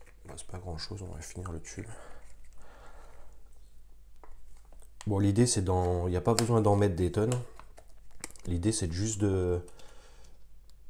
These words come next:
de faire un peu de, de relief. Et l'idée c'est quand même de faire, euh, bien mon cratère. Voilà. Alors,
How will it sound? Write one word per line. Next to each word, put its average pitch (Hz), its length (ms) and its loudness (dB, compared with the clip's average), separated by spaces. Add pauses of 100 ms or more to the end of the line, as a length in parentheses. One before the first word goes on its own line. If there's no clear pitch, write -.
(880)
de 110 140 2
faire 98 240 2
un 98 80 6
peu 110 180 2
de, 87 300 4 (2000)
de 95 140 2
relief. 90 640 4 (2500)
Et 104 60 2
l'idée 95 260 6
c'est 101 240 4
quand 101 100 4
même 101 140 6
de 98 120 6
faire, 92 340 6
euh, 92 40 4
bien 95 220 6
mon 110 140 6
cratère. - 400 2 (1300)
Voilà. 90 260 2 (540)
Alors, 80 240 2